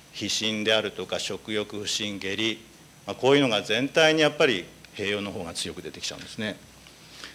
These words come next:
ですから、実はゲムシタビンエスワン併用、同時に併用するのと、ゲムシタビンだけ使って、どうも調子良くなくなったらエスワンに切り替えてっていうのと、全然変わんないという結論になった。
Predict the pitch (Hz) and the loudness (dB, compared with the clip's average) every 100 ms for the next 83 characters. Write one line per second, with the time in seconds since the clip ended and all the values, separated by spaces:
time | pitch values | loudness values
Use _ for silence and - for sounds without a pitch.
0 | - - 113 - 110 127 135 - - - | -8 0 0 4 6 6 4 -2 -20 -20
1 | - - 104 - 127 156 165 - - - | -20 -8 -6 0 6 8 6 0 -18 -20
2 | - - - - - 117 117 113 - 120 | -20 -20 -20 -16 -4 -2 0 0 4 4
3 | 117 117 113 120 113 107 120 120 123 120 | 4 0 2 2 2 2 4 6 6 4
4 | 117 110 143 143 160 139 143 143 139 135 | 4 6 6 6 2 8 10 8 6 2
5 | 139 127 - 95 - 160 202 - - - | 2 0 -6 -4 6 8 8 0 -16 -20
6 | - - - 101 123 - 131 135 139 135 | -20 -14 -6 0 2 6 6 6 6 8
7 | 151 147 - 147 147 156 143 139 - - | 8 6 4 4 6 6 8 6 -4 0
8 | 175 202 180 139 143 127 139 127 131 120 | 6 8 8 8 6 4 4 4 2 4
9 | 127 113 175 151 104 - 127 127 123 120 | 0 4 8 8 8 2 2 2 0 -2
10 | 117 127 110 - 92 - - 82 87 123 | 4 6 6 2 -4 -4 -16 -16 -6 2
11 | 123 - - - - - - 110 139 139 | 2 0 -12 -20 -20 -14 -4 2 4 8
12 | 123 135 135 139 131 101 85 85 101 - | 8 8 6 4 0 -6 -6 -10 -12 -12
13 | 87 73 - - | -12 -14 -18 -18